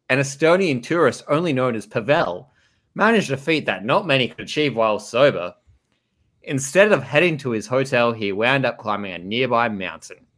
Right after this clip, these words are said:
Normally, tourists would be aware of street inclines when in a foreign land. However, in this case, Pavel was so drunk after a few glasses in the resort town of Cervinia in Valle d'Acosta, when he took a wrong turn walking back to the hotel,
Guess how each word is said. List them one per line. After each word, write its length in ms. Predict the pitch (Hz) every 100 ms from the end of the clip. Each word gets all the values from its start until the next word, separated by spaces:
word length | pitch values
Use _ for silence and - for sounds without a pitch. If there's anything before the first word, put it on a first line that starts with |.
| _ _ _ _ _ _ _ _ _ _ _ _ _ _ _ _ _ _ -
Normally, 360 | 240 285 214 143
tourists 400 | 190 185 139 143
would 140 | 127
be 100 | 135
aware 420 | 117 147 262 196
of 80 | 117
street 300 | - 131 113
inclines 420 | 110 104 101 95 101
when 100 | 98
in 80 |
a 80 | 92
foreign 340 | - 101 92 87
land. 380 | 87 76 - _ _ _ _ _ _ _ _
However, 360 | - 147 214 160
in 140 | 123
this 160 | 165 202
case, 260 | - 101 -
Pavel 460 | 143 131 170 208
was 200 | 110 104
so 220 | - 214 190
drunk 380 | 135 175 151
after 280 | 131 117 120
a 40 | 113
few 200 | 208 170
glasses 400 | 127 147 123 113
in 100 | 113
the 80 |
resort 380 | 113 113 143 170
town 280 | - 135 127
of 260 | 113 117 - _ _ _ _ _ _
Cervinia 800 | - 165 165 127 143 185 135 107
in 200 | 113 110
Valle 300 | 117 147 165
d'Acosta, 720 | 120 113 151 175 - 95 101 _ _ _ _ _ -
when 160 | 143
he 120 | 165
took 200 | 165 208
a 80 | 180
wrong 300 | 127 165 190
turn 300 | - 156 147
walking 280 | 143 143 139
back 180 | 143 143
to 80 | 123
the 120 | 123
hotel, 500 | 131 139 143 123